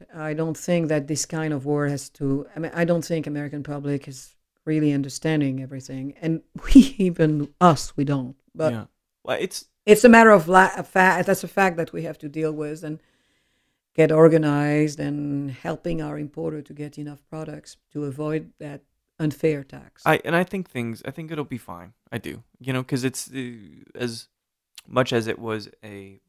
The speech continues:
Speaker 2: from the hip kind of motion or kind of gesture, which
Speaker 1: Mm-hmm.
Speaker 2: I think was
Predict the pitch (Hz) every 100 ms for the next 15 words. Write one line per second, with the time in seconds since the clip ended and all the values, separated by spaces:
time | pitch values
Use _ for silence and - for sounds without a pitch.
0 | _ - 107 104 101 - 104 - 110 -
1 | - - 107 95 98 95 _ _ _ _
2 | 101 104 104 - 113 110 107 107 95 92
3 | - 101 - - 131 139 - 113 - 156
4 | 180 185 95 -